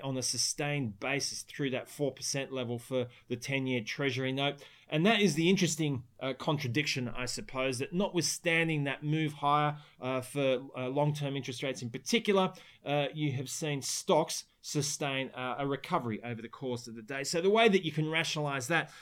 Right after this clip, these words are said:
is that we've actually seen stocks sell off quite aggressively over the course of recent sessions. So that might just be a little bit of a, a bounce back on, on that basis. So it would certainly be something worth treating with a little bit of caution,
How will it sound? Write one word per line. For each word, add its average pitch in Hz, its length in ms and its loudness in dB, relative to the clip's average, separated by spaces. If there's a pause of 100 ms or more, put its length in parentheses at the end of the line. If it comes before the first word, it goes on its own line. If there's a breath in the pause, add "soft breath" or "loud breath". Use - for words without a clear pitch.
(140 loud breath)
is 135 160 -2
that 160 120 0
we've 160 200 2
actually 160 340 0
seen 143 380 -2
stocks - 380 -2
sell 151 260 0
off 139 200 -4 (260 soft breath)
quite 165 260 0 (280)
aggressively 151 640 0
over 143 200 -2
the 131 80 -4
course 151 460 0
of 135 220 -6 (120)
recent 147 420 0
sessions. 151 520 -2
So 151 200 0 (260)
that 143 120 -2
might 151 220 0
just 139 220 -6
be 143 320 2
a 139 80 -2
little 147 220 2
bit 135 180 0
of 123 120 -2
a, 127 180 0 (220 loud breath)
a 120 80 0
bounce 151 320 0
back 139 300 -2
on, 131 300 -2
on 131 220 -2
that 151 240 0
basis. 147 400 2
So 156 240 2 (280 loud breath)
it 151 120 2
would 151 180 4
certainly 170 400 4
be 139 160 0
something 139 560 0
worth 139 280 0
treating 139 400 0
with 131 100 0
a 135 60 -2
little 139 160 2
bit 127 120 0
of 123 80 -2
caution, 147 560 2